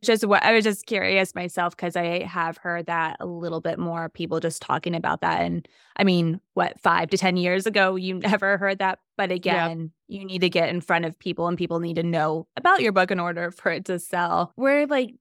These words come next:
Speaker 1: did you get inspired to start Steamy Lit, though? From going from your, something that you are passionate about and you, like you said, reading was your hobby. How did you go from your passion and your hobby to a business?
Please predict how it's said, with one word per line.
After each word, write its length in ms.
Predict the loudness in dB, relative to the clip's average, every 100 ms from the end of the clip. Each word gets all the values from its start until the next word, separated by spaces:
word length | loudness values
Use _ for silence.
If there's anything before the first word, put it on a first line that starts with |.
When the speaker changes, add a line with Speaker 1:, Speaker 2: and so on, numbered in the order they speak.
| -2
Speaker 1:
did 180 | -2 0
you 160 | -2
get 160 | 0 0
inspired 520 | 0 0 2 2 0
to 120 | -4
start 320 | -6 -4 -4 -6
Steamy 380 | -10 -8 -6
Lit, 260 | -4 -4 -2
though? 220 | 0 0 0
From 180 | -4 -2
going 300 | -2 -2 -4
from 300 | -4 -4 -4
your, 400 | -2 -2 -4 -6
something 320 | -8 -6 -2
that 160 | 0
you 280 | 0 -2 -2
are 100 | -2
passionate 480 | -2 0 0 -2 -6
about 340 | -2 0 0 -2
and 320 | -8 -12 -16 -6
you, 160 | -2
like 220 | 2 2 0
you 80 |
said, 440 | 0 0 0 -4 -14 _ 0
reading 260 | 0 2 0
was 180 | 0
your 120 | 0 -2
hobby. 500 | 2 0 0 -6 -8 _ _ _ 4
How 120 | 6
did 500 | 8 6 6 4 2
you 340 | 0 2 2
go 280 | 4 2 2
from 540 | 0 0 0 -2 -4 -6
your 260 | -4 -2 -2
passion 440 | -2 0 0 -2
and 120 | -4 -4
your 100 | -4
hobby 480 | -4 -2 -4 -6
to 260 | -8 -4 -4
a 60 | -2
business? 800 | -2 -4 -6 -8 -8 -10 -16